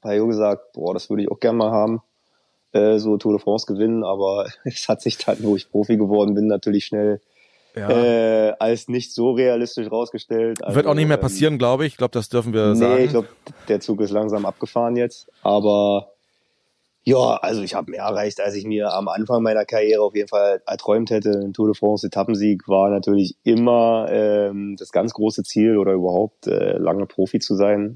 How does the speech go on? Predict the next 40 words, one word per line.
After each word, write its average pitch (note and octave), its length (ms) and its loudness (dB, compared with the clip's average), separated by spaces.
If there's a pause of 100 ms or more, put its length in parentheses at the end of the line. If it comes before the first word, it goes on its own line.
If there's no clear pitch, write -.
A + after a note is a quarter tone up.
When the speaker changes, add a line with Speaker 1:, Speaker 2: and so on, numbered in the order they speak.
Speaker 1:
in G2 160 -2
World F#2+ 180 2
Tour G2+ 120 0
Teams G#2 360 2
und F#2+ 340 -4 (1400)
nee, G#2+ 200 6
das G2+ 160 0
hab G2+ 60 4
ich G#2 100 2
mir, G#2 220 6
da F#2+ 80 4
hab G2 60 4
ich G2 60 0
mir G2+ 140 -4
viel A2+ 180 2
erfüllt, G#2 460 2
auch - 80 -8
mit G2+ 220 -4
Olympiateilnahmen G#2 960 2
und G2+ 160 -12
W-M-Teilnahmen. G2+ 960 -2 (280)
Ähm, G2 600 -6 (540)
wie F#2+ 120 2
gesagt, G2 520 2
Tour-Etappensieg, G#2 880 2
jetzt - 260 -2
dies G#2 160 -2
Jahr G#2 120 2
nochmal, G2+ 580 2
ähm, G2 460 0
neun G2 200 -6
Tage G#2 300 -4
im G2 100 -18
Bergtrikot, G#2 680 2
das G2 120 -2
sind G2+ 100 -8
halt G2 140 -4
auch - 100 -8
so - 200 -4
alles, G2 400 0